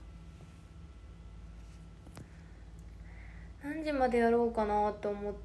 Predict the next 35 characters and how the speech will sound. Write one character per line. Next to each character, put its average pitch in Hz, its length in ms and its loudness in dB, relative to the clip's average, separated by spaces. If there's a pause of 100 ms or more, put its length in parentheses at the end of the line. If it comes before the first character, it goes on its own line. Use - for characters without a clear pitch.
(160)
て 208 220 2
い 202 80 -4
て、 202 720 0 (120)
ち 247 100 -8
ょ - 20 -2
っ - 40 -6 (100)
と 220 80 -4
悩 214 320 0
ん 226 120 4
で 208 80 0
は 202 140 2
い 202 60 -2
る 202 120 -2
ん 196 120 -4
で 190 60 -6
す - 160 -10
け - 120 -8
ど。 - 100 -8
で - 60 -4 (1200)
も、 226 80 -2
携 254 160 -2
帯 277 160 0
の 254 60 -4
充 262 180 0
電 262 160 -2
が 254 100 -2
ま 247 160 0
あ 220 60 2
な 208 120 -4
い 220 60 -2
っ - 40 -2
て - 220 -12
い - 20 -10
う。 - 40 -12 (1700)
大 254 60 -6